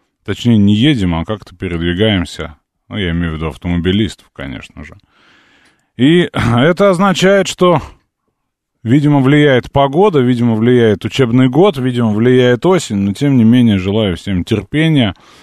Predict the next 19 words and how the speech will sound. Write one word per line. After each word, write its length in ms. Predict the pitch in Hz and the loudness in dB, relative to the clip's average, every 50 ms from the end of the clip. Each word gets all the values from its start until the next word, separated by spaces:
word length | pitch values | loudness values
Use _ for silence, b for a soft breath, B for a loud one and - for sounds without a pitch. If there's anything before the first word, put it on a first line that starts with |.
| b b | b b
спокойствия 960 | - - - - 113 104 - 135 143 147 131 - - 127 110 104 101 90 110 | -18 -8 -2 -2 -2 -2 0 0 0 0 0 -4 -4 -2 -2 0 0 0 0
и 20 | 135 | 0
не 140 | 156 131 104 | 0 0 -2
создавать 560 | - 101 92 92 90 110 117 123 117 104 - | -2 -4 -6 -2 0 0 2 2 0 0 -2
аварийных 480 | 95 95 101 101 104 98 92 90 90 | -2 -2 -2 -2 -2 -2 -4 -4 -6
ситуаций, 540 | - - 92 85 110 123 135 123 - - 87 | -8 -10 -12 -6 -2 -2 -2 -2 -4 -8 -10
которых 520 | - - 98 92 - 113 110 101 - - - | -4 -4 -4 -2 -2 -6 -8 -8 -8 -6 -6
уже 280 | 107 104 104 107 95 | -4 -4 -2 -2 -2
много. 480 | 80 78 78 78 78 76 69 71 - - b b b b b b b b b | -2 -4 -6 -6 -8 -8 -10 -12 -14 -16 b b b b b b b b b
Уже, 420 | - 101 92 98 113 117 104 82 69 - _ - | -6 -6 -2 0 0 0 0 0 -4 -8 _ -20
а, 380 | - - - - - - - - - | -18 -14 -12 -10 -10 -12 -12 -12 -12
их 280 | - 82 87 78 - - | -10 -8 -10 -10 -10 -12
вот 320 | - 85 82 82 78 - - | -14 -12 -10 -8 -8 -8 -4
на 180 | 95 92 92 | -2 -2 -2
этой 160 | 87 - 90 | -2 -4 -6
самой 320 | 82 - 101 92 85 80 80 | -8 -6 -6 -4 -4 -4 -6
карте 420 | - - 85 80 - - 92 90 | -6 -8 -8 -8 -8 -12 -8 -6
Яндекса 460 | 95 113 117 110 87 80 - - 82 | -4 -2 -2 -2 -4 -6 -10 -10 -8
видно. 420 | 80 85 98 113 110 95 95 90 | -6 -4 -4 -4 -4 -6 -10 -10